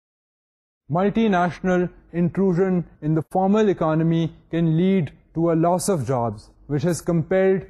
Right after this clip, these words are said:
poor workers, including women, to enter the casual workforce۔ بین الاقوامی سطح پر یہ بھی کہا جاتا ہے کہ جب ادارے آتے ہیں into the formal economy، فارمل اکانومی میں ایسے، آ،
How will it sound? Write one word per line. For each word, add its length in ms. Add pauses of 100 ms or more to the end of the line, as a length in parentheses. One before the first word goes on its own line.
(280)
poor 340
workers, 420
including 600
women, 280 (420)
to 180
enter 300
the 340 (120)
casual 400
workforce۔ 760 (760)
بین 180
الاقوامی 580
سطح 360
پر 240 (320)
یہ 260
بھی 200
کہا 260
جاتا 360
ہے 120
کہ 140
جب 200
ادارے 460
آتے 300
ہیں 180
into 260
the 180
formal 360
economy، 400 (320)
فارمل 340
اکانومی 560
میں 240 (480)
ایسے، 520 (200)
آ، 420